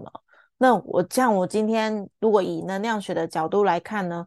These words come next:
刚刚提到的例子，就是我先生付钱的这件事情。当我今天想要给老公成就感，那总有一天老公也会在一个我没有办法预期到的一个状况下，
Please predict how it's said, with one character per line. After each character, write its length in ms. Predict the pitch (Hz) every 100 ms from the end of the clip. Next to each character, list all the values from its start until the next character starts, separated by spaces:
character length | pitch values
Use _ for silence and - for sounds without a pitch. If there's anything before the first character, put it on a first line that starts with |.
| - -
刚 140 | 214
刚 200 | 220 220 -
提 200 | 208 175
到 200 | 190 180
的 60 |
例 220 | 180 185
子， 320 | 170 - 127 -
就 100 | -
是 120 | 196
我 120 | 190 170
先 280 | 185 185
生 360 | 185 180 180 185 -
付 180 | 202
钱 240 | 180 175 -
的 80 | 147
这 120 | 170
件 180 | 170 175
事 140 | 175
情。 240 | - - - - - _
当 160 | 247 254
我 80 |
今 120 | 214 233
天 100 | 233
想 180 | 196
要 80 | 196
给 180 | 196 180
老 140 | 170
公 220 | 165 208 220
成 220 | 202 175
就 180 | 214 196
感， 260 | - - - _ _ _
那 180 | 254 233
总 240 | - 226
有 120 | 220
一 40 | 202
天 260 | 214 196
老 160 | 190 160
公 200 | 175 196
也 100 | 170
会 400 | - 185 180 180 _
在 180 | 254 240
一 80 |
个 440 | 226 202 175 156 - _ _ _
我 160 | 190 185
没 160 | 214
有 100 | 277
办 200 | 247 240
法 200 | 190 165
预 140 | 226 233
期 180 | - 175
到 200 | 196 190
的 80 |
一 40 | 180
个 100 | 185
状 200 | 220 196
况 180 | 196 185
下， 220 | 185